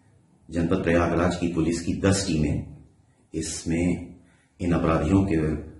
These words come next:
ढूंढने, तलाशने और इनके विरुद्ध कठोरतम कार्रवाई करने के लिए इस समय जगह-जगह दबिश दे रही हैं, लोगों से पूछताछ कर रही हैं। और as,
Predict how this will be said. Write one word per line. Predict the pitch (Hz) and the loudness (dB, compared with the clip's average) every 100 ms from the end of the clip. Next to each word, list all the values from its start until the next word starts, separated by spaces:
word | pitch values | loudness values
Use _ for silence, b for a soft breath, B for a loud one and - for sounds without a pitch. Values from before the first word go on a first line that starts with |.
| - - | -20 -10
ढूंढने, | 69 87 90 101 120 95 | -2 2 6 6 4 0
तलाशने | 78 76 73 92 117 - B B B B 90 | -2 0 0 0 0 -2 B B B B -4
और | 87 | 0
इनके | 85 87 | 2 2
विरुद्ध | 80 85 - | 2 -2 -2
कठोरतम | 85 92 92 110 101 | 0 2 2 2 2
कार्रवाई | 85 80 85 | 2 2 0
करने | 82 76 78 76 | 0 0 -2 -2
के | 80 | -2
लिए | 76 - - - - b b b b - | 0 -2 -4 -12 -20 b b b b -8
इस | - | -6
समय | 80 82 82 | 0 2 2
जगह-जगह | 80 80 78 80 78 | 2 0 0 0 0
दबिश | 87 92 | 2 2
दे | 87 87 | 2 2
रही | 90 85 | 2 0
हैं, | 104 80 | -2 -4
लोगों | 73 | -6
से | 69 - | -8 -6
पूछताछ | 73 - 80 - | -6 -4 -6 -4
कर | 85 | -6
रही | 85 90 | -4 -2
हैं। | 98 123 - - b b b b b b b - - | -2 -4 -8 -18 b b b b b b b -18 -6
और | 80 80 - - - _ _ _ _ _ _ _ - | -2 -2 -4 -12 -20 _ _ _ _ _ _ _ 0
as, | 101 | 2